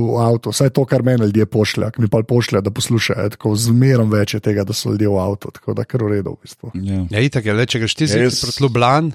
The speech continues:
Speaker 3: pa imaš dvajset kilometrov za prevozati, je to ura pa pol, tako da, veš, to poslušaš vse v enem dnevu lahko.
Speaker 1: <laughs> To je res, ja. V bistvu premalo
Speaker 2: Ja.
Speaker 1: posnamemo. <laughs>
Speaker 2: Ja, sam ni, zdaj, zdaj se,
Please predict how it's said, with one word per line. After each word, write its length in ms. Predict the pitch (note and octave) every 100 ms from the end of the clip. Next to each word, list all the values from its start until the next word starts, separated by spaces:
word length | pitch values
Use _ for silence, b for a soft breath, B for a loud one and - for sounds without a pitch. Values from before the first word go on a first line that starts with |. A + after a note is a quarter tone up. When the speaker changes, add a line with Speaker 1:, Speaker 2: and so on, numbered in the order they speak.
| -
Speaker 3:
pa 120 | B2+
imaš 280 | A#2+ A#2+ -
dvajset 340 | A2 C#3 -
kilometrov 420 | C3+ A#2+ A#2 C#3 B2
za 80 | A#2+
prevozati, 540 | A2+ A2+ A#2 A#2+ A#2+
je 60 | G#2
to 100 | G#2
ura 220 | A2+ A2
pa 140 | G2+ F#2+
pol, 300 | F#2+ D#2+ D2+
tako 240 | - F2+
da, 160 | F#2 G2
veš, 240 | F#2 -
to 160 | F#2+ G#2
poslušaš 480 | F#2+ - G2+ F#2+ F2+
vse 220 | - F#2+
v 140 | E2+
enem 180 | E2+ F2 D2+
dnevu 280 | E2 D#2
lahko. 240 | C#2+ C#2+ -
Speaker 1:
<laughs> 80 | - - _
To 120 | -
je 120 | C3+ A#2
res, 240 | A2 -
ja. 100 | -
V 100 | A2+
bistvu 200 | C3+ F3+
premalo 380 | F3 D3+ D3 D#3
Speaker 2:
Ja. 60 |
Speaker 1:
posnamemo. 580 | D3 - C3+ A#2+ A#2 G#2
<laughs> 80 | - G#3+ - - - G#3 - G#3 - F#3 - - _ _ _ - - G#2+ - G2+ - - B B B B B B B B B -
Speaker 2:
Ja, 80 | A2
sam 180 | - C#3+
ni, 140 | E3
zdaj, 220 | A#2 A#2+ C#3 B2+ A#2
zdaj 200 | A2+ C3
se, 180 | A#2+